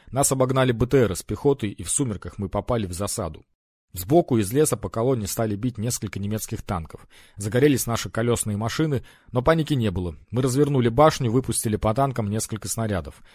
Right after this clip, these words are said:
а потом немецкие танки ушли вглубь леса, и мы снова пошли вперед. Наша лавина проскочила городок, который, кажется, назывался Демин,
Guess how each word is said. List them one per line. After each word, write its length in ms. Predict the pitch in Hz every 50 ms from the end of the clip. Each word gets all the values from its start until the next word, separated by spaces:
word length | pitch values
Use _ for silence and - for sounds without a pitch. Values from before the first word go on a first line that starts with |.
| - _
а 100 | - 92
потом 300 | - 117 - 165 156 139
немецкие 480 | 131 123 123 127 117 - - - 107 -
танки 280 | - 113 107 101 -
ушли 300 | 101 92 - - 113 120
вглубь 320 | 110 98 92 101 101 - -
леса, 340 | 85 76 - - - - - _ _ _ _
и 60 | - 104
мы 140 | 98 98
снова 300 | - - 123 135 139 120
пошли 300 | - - 85 - - 107
вперед. 460 | 95 - - 107 95 87 71 - - - _ _ _ _ _ _ _ _ _ -
Наша 260 | 139 139 - - 135
лавина 340 | 131 131 135 139 131 117 98
проскочила 640 | - 107 - - - 123 120 - - 104 90 90
городок, 440 | 87 104 101 113 113 147 151 - -
который, 240 | 101 92 101 92 87
кажется, 320 | - 101 87 - - 95
назывался 460 | 92 90 101 101 101 95 - - 98
Демин, 360 | 87 98 143 151 147 139 127